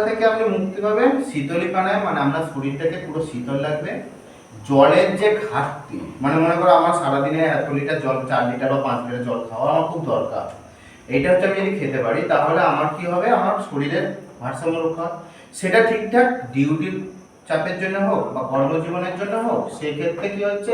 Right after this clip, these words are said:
এটা আমি করে উঠতে পারছি না। তো সেক্ষেত্রে আমার এই প্রাণায়ামটা খুব ভালো। কিন্তু আপনার একটা নেগেটিভ দিক আছে, যাদের সাইনাসের প্রবলেম আছে, কারোর মনে করো সর্দি কাশি কেস আছে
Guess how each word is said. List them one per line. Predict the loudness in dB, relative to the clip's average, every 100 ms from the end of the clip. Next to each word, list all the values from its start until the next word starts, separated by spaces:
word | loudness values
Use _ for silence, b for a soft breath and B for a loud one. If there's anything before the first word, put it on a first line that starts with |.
| 0
এটা | 0
আমি | 0 0 -2 -8 -14 -14 -6
করে | 0 2
উঠতে | 2 0
পারছি | -4 -4 -6
না। | -10
তো | -8 -2
সেক্ষেত্রে | 0 0 2 2
আমার | 2
এই | 0
প্রাণায়ামটা | 0 0 0 -2 -6
খুব | -8
ভালো। | -8 -8 -2
কিন্তু | 2 4 4 4
আপনার | 4 4 2 0 -4 B B B -2
একটা | -2 -4 0 2 4
নেগেটিভ | 4 4 2 2 0 0
দিক | -2 -2
আছে, | -4 -6 -10 -18 -20 -20 -18 -2
যাদের | 2 2 2 0
সাইনাসের | 0 2 4 4 2 2
প্রবলেম | 0 0 -4 -6
আছে, | -10 -12 -2
কারোর | 2 4
মনে | 2 2
করো | 2 2
সর্দি | 2 -2 -2
কাশি | 0 -2 -2
কেস | -6 -8 -10
আছে | -14